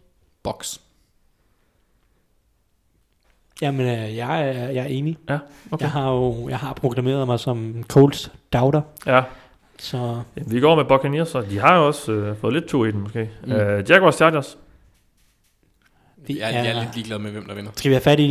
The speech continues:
Speaker 2: i ma-, mange af dine S'er her? Det er også, øh, suckiness blandt... s-,
Speaker 3: Ah.
Speaker 2: ja.
Speaker 1: Men
Speaker 2: Nå.
Speaker 1: jeg tænker, jeg tænker, det er
Speaker 3: Nu er
Speaker 1: egentlig
Speaker 3: Minshew
Speaker 1: her,
Speaker 3: jo,
Speaker 1: hvor du
Speaker 3: nu er
Speaker 1: kan
Speaker 3: Minshew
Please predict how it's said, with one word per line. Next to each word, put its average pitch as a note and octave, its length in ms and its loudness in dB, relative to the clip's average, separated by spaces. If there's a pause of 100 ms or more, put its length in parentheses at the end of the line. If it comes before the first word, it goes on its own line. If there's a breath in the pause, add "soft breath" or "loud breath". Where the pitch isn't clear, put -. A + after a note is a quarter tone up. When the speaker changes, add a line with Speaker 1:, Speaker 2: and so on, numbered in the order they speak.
(100)
Speaker 2:
i - 40 0
ma-, C3+ 180 0
mange C3+ 200 0
af C#3 40 2
dine C#3 280 -2
S'er C3 140 0
her? C3 160 -2
Det C#3+ 140 -2
er C3 80 -2
også, C3 260 -2
øh, B2+ 120 0
suckiness C3 920 -2
blandt... C#3 300 -6
s-, - 440 -10
Speaker 3:
Ah. B2+ 200 4 (100)
Speaker 2:
ja. A2+ 140 -4
Speaker 1:
Men B2+ 80 -4
Speaker 2:
Nå. A#2+ 80 2
Speaker 1:
jeg C3+ 100 0
tænker, C#3+ 280 4
jeg B2+ 160 0
tænker, D#3+ 280 2
det A#2+ 120 -2
er A2 60 -2
Speaker 3:
Nu C3+ 40 2
er C#3+ 60 4
Speaker 1:
egentlig C#3+ 140 8
Speaker 3:
Minshew C#3+ 220 8
Speaker 1:
her, C3 140 10
Speaker 3:
jo, A#2 60 8
Speaker 1:
hvor A2+ 160 6
du A#2 60 -2
Speaker 3:
nu B2+ 60 -2
er - 40 0
Speaker 1:
kan C#3 100 2
Speaker 3:
Minshew C3+ 180 4